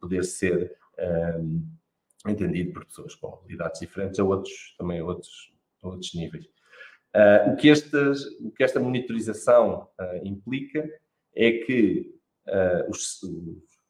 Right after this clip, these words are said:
as páginas possam sofrer uma avaliação automática. Existem avaliadores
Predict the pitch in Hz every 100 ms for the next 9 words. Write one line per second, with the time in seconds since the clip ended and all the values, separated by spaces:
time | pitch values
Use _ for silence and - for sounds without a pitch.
0 | _ - - 117 113 110 87 87 - _
1 | 135 127 117 95 95 - - 117 101 98
2 | 104 98 98 95 92 120 - - - -
3 | 98 - 95 90 95 95 95 117 110